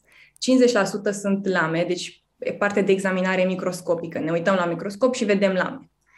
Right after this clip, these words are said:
Asta e cincizeci la sută. Și, și în cadrul examinărilor, examinării microscopice putem avea lame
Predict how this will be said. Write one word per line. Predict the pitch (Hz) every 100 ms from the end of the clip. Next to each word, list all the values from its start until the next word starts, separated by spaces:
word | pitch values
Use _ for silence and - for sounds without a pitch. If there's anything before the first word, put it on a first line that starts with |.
| _ -
Asta | 220 214
e | 202
cincizeci | 202 202
la | 190
sută. | 180 165 -
Și, | 165
și | 196 240
în | 240 233
cadrul | 214 202 202
examinărilor, | 196 196 185 190 185 180 180 175 170
examinării | 185 190 190 196
microscopice | 185 180 180 - 226 233 226
putem | 214 202 202
avea | 190 196 196 196 - - - -
lame | 202 196 190 185 180 170